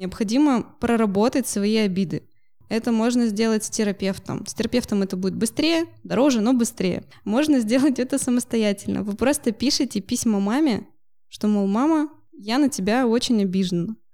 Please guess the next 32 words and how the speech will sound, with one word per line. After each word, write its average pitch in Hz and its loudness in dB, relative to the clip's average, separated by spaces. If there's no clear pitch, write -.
Обижена, 208 2
можно 233 0
с 220 -2
матом, 202 0
можно 202 0
там 196 -2
вообще 190 -2
все, 226 -2
что - -4
вот 175 -6
идет 233 -2
изнутри, 208 0
прям 196 -2
пишем 254 0
со - -6
слезами, 226 -2
с - -6
соплями. 220 -2
Все - 0
это 220 -2
выписываем 202 -2
на 190 0
листок 214 -4
до 220 -2
тех 277 0
пор, 285 2
пока 233 -2
все - -4
не 220 4
выйдет 185 -2
до 196 -8
конца. 196 -4